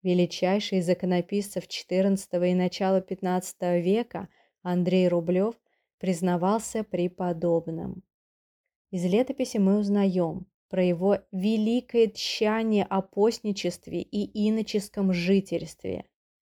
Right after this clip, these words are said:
О нем и его друзьях-иконописцах мы читаем: На самый праздник Светлого Воскресения на седалищах сидяща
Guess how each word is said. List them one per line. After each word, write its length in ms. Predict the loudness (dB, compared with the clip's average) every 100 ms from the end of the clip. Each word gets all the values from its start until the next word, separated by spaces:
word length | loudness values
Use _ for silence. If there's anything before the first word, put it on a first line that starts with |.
| _ _ _ _
О 140 | -2 4
нем 500 | 4 4 2 -2 -8 _
и 100 | 0
его 340 | 2 2 2
друзьях-иконописцах 1500 | 2 2 2 4 2 2 -2 0 0 0 -2 -8 -6 -10 -2
мы 180 | 0 0
читаем: 800 | 0 -6 -4 -2 -2 -4 -6 -12 _ _ _ _ _ _ _ -4
На 240 | 2 4
самый 580 | 4 0 2 4 4 4
праздник 720 | 0 0 4 4 4 2 0
Светлого 760 | -2 -6 0 2 2 4 4 4
Воскресения 1040 | 2 -2 -2 -4 -4 -2 0 0 0 -2 -4 _ _ _
на 140 | 0 0
седалищах 800 | 2 2 4 4 4 2 0 -4
сидяща 960 | -4 -4 0 4 4 4 0 -2 -2